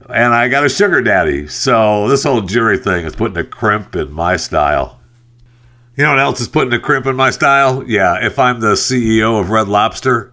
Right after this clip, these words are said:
and I've been on the job for eight months, yeah, I gotta quit. I gotta let go. I gotta, I gotta talk to you later. I gotta look for something else. Really?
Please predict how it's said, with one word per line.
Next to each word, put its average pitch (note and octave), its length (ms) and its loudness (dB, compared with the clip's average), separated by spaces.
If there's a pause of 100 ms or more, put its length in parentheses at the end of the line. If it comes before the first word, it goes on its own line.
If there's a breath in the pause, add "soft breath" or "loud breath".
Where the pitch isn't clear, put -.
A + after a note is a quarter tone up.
and G2 140 0
I've F2+ 180 0
been G2+ 360 0
on G2 260 -2
the G2 80 0
job G2 340 0
for G2 160 -4
eight G2 220 0
months, G2+ 400 -4 (100)
yeah, D2+ 220 -2
I D2 80 -2
gotta C2+ 160 -2
quit. - 420 -10 (220)
I F#2+ 100 -2
gotta D2+ 160 -2
let B1 220 -6
go. C2+ 120 -8
I D#2 120 -4
gotta, C#2 200 -2
I F2+ 40 -6
gotta D2+ 160 -4
talk C#2 220 -6
to C2+ 60 -10
you C2 60 -8
later. B1+ 340 -8 (360 soft breath)
I F2+ 80 -2
gotta D2 320 0
look C2+ 180 -6
for C#2 120 -6
something C#2 360 -8
else. C2 300 -6 (260 loud breath)
Really? A#2 540 2